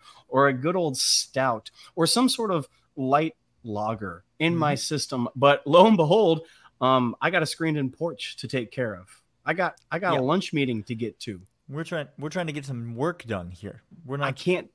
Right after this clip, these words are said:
Speaker 1: I can't do that. Oh, wait, what if I tell you that you have the sensation, the taste, the award-winning taste of
Speaker 2: Absolutely.
Speaker 1: a non-alcoholic brew, Athletic Brewing Company, and you can go ahead and enjoy that anytime you want at your kids'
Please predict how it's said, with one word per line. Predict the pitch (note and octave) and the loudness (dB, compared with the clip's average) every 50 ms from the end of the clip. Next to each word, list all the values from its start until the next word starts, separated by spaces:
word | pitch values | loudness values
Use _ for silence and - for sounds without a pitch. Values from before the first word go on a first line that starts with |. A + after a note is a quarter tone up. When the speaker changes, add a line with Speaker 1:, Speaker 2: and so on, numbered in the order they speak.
| _ _ _ _ D3+ | _ _ _ _ -16
Speaker 1:
I | D#3+ | -14
can't | _ - G3+ F#3 E3 D3+ | _ -2 -2 0 0 0
do | C#3 F#3 G3+ | -2 -2 2
that. | F#3+ E3 D3 C#3 | 2 2 2 4
Oh, | D#3+ D#3+ F3 | 4 4 4
wait, | D#3 D3 E3 F#3 F#3 E3 D3+ | 4 4 4 4 4 4 4
what | D#3 F3 | 2 2
if | F3 - | 2 2
I | F3 | 0
tell | E3 F#3 F3+ F#3 | 0 2 0 2
you | F3+ D#3 | 2 0
that | D#3 D#3 D#3 | 0 -2 -2
you | C#3+ D3+ C3+ | -2 -4 -4
have | B2+ C#3 C#3+ D3 D3+ D3+ D3+ D3+ | -4 -6 -4 -4 -2 -2 -4 -2
the | C#3+ C#3 | -4 -4
sensation, | B2+ - - C3 A#2+ - - E3 E3 D#3 - F3 E3 D#3 C#3+ | -4 -4 -6 -6 -6 -4 -4 -4 -4 -4 -4 -4 -4 -4 -2
the | C#3 C#3 | -4 -6
taste, | - _ - - F#3 F#3 F#3 - - - - - - - - | -6 _ -6 -4 -2 0 0 0 -2 -6 -8 -20 -18 -14 -4
the | C#3 F3 G3 - | -2 0 0 2
award-winning | E3 F3 E3 D3+ D3 C#3+ E3 G#3 A#3+ A#3 F#3 D3 C3 A#2+ A#2 A2 A2 G#2+ | 2 2 2 2 2 2 4 4 2 2 2 0 0 0 0 -2 -4 -6
taste | - - G#2 F#2 F#2+ A2 - - - - - _ _ _ _ _ _ _ _ _ - | -8 -10 -10 -10 -8 -6 -6 -6 -6 -8 -14 _ _ _ _ _ _ _ _ _ -6
of | E3 F3 F3+ F3+ G3 | -2 0 0 0 0
Speaker 2:
Absolutely. | G3 F#3+ G3+ G3 G3+ C3+ C#3+ | -4 -6 -10 -10 -4 -2 0
Speaker 1:
a | C3+ | 0
non-alcoholic | B2 B2 B2 C#3 D3+ E3+ F#3 F#3+ G3 - _ - D#3 D#3 D3+ - D3+ B2+ C#3 C#3 C#3 C3 B2+ A#2+ | 0 0 0 0 0 0 -2 -2 -4 -6 _ -6 -6 -6 -6 -6 -10 -8 -6 -4 -4 -4 -6 -8
brew, | G2+ A2 A2+ A2+ A2 A2+ - | -6 -4 -2 -2 -2 -4 -6
Athletic | A2 G#2 _ - A2 C3 C#3 D3 - _ - | -8 -10 _ -6 -4 -2 -2 -2 -4 _ -14
Brewing | B2+ A#2 A2 A#2 A#2+ A#2 A2+ A2+ | -8 -4 -2 -2 -2 -2 -2 -4
Company, | - - - A2+ G#2+ G2 A2+ A2+ A#2 - | -6 -6 -8 -8 -6 -6 -4 -6 -6 -4
and | A#2 A#2 A2+ A#2+ | -4 -4 -4 -4
you | D#3 D#3+ | -4 -4
can | - G3+ | -4 -4
go | F#3+ F#3 E3+ | -2 -2 -2
ahead | D#3+ D#3 C3+ D3 D3+ D3 | -2 -2 -4 -4 -6 -4
and | - D3 D3 | -4 -6 -4
enjoy | C#3+ C#3 C#3 B2+ B2+ B2+ C3+ D#3 F#3+ G#3 G#3 F#3 C3+ G#2+ | -2 -2 -2 -2 0 0 0 0 0 -2 -4 -4 -4 -4
that | G#2+ G#2+ A2+ - _ - - - - - - D#3 _ - | -4 -6 -6 -10 _ -18 -20 -20 -20 -20 -20 -20 _ 2
anytime | - G#3 G#3 G#3 G3+ - - F3+ F3 F3 F3 | 2 4 6 6 4 4 4 2 2 4 2
you | E3 F3 F3+ | 2 4 4
want | E3+ C3+ - - | 4 2 2 0
at | - B2+ | -6 -6
your | C3 B2+ | -6 -6
kids' | B2 - - F3 F3 E3 D3+ D#3 | -6 -4 0 2 2 2 0 -4